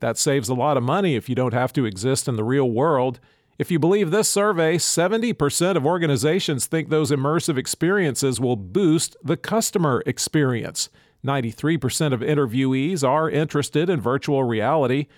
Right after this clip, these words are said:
and of those, fifty-one percent are ready to use the metaverse as soon as it's accessible to them.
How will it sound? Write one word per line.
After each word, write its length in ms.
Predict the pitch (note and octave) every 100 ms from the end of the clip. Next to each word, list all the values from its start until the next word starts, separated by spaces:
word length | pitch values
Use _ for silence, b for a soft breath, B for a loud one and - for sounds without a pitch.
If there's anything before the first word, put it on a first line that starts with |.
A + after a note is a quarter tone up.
| b b
and 140 | C#3
of 220 | E3 G#3+ C3+
those, 360 | B2 D3 D#3+
fifty-one 600 | - E3 - D3 D3+ G#3
percent 380 | D3 A#2 C#3 C3+
are 80 | B2
ready 280 | A#2+ C#3+ B2
to 80 |
use 440 | B2 A2 C#3+ D#3+ C#3
the 100 | C3
metaverse 540 | D3 D#3 B2+ D#3+ E3+
as 160 | B2 A#2
soon 440 | - D#3+ G3+ A#3+
as 160 | G#3+ E3+
it's 180 | G3 F#3+
accessible 640 | D#3+ G3 A3 - E3 C3
to 220 | C#3 B2+
them. 200 | G#2+ G#2+